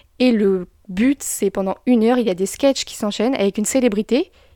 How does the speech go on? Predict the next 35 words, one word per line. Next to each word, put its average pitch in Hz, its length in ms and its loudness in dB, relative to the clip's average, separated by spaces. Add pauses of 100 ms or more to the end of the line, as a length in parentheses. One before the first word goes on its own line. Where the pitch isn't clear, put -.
(100)
qui - 180 -6
vient 208 460 0
animer 226 580 2
l'émission. 190 480 -4 (340)
Donc 202 140 -6
ça 196 140 -4
pourrait 185 260 -4
être 185 340 -2
John 185 220 -6
Malkovich, 240 800 -2
Brad 202 500 -6
Pitt, 240 360 -2 (560)
euh, 185 360 4 (640)
I 196 360 -2
don't 233 200 2
know, 196 440 2
euh, 202 200 2 (380)
<laughs> - 380 -18
Eddie 226 280 2
Murphy, 247 600 2 (420)
ou 226 160 -2
alors 202 240 2
Jim 202 220 -2
Carrey, 202 340 2
bref. 190 460 0 (320)
Ça 202 220 2
peut 196 140 0
aller 185 140 4
vraiment 214 300 4
de 190 80 2
l'acteur 190 280 0
dramatique 208 580 -2
au 214 60 -2
chanteur, 208 720 0
euh, 180 180 2